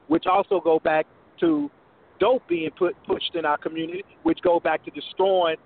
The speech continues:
our brothers and our sisters, and also creating, uh, a position of where you have, now you have youth having babies, and so on and so forth, because of the type of ways that they develop their economic base, which forms the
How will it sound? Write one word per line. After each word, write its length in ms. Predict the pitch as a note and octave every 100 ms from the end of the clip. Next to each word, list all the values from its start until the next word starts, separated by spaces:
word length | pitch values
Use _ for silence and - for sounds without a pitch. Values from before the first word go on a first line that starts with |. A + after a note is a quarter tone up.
| _ D#3+
our 160 | D3+
brothers 360 | C#3+ F#3+ F3 D#3+
and 140 | D#3 D3
our 120 | C#3+ -
sisters, 360 | C#4 - F3 - _ - E3
and 160 | D#3
also 400 | D#3+ E3 - D#3+
creating, 640 | - G3 F3+ E3+ D#3+ D3 - _ _ _
uh, 300 | D3+ C#3+ C3 -
a 40 | C#3+
position 520 | D#3+ C#3+ G3+ - F3
of 80 | E3
where 160 | E3
you 140 | E3 E3
have, 320 | D#3+ C#3+ C3+ - - - C#3
now 200 | F3+ F#3
you 100 | F3
have 180 | D#3+ - -
youth 180 | A#3+ E3+
having 300 | D#3+ D3 C#3
babies, 360 | C#3+ C#4 F#4+ - - C#3+
and 100 | -
so 60 | G3+
on 200 | G3+ G3+
and 80 | -
so 160 | C4 -
forth, 220 | - A#2 - -
because 320 | D#3 - A3 G3+
of 60 | F#3+
the 60 |
type 260 | - G3+ -
of 100 | F3+
ways 240 | F#3+ F#3+ E3+
that 120 | F3
they 140 | F#3 F3
develop 480 | D3+ - G3 F#3 -
their 180 | E3 -
economic 540 | G3 D#3+ F3 A3 F#3+ -
base, 160 | B2+ G#2+ - _ _ _ -
which 200 | G#3+ C4 - -
forms 380 | A#3+ C4+ G3
the 80 | -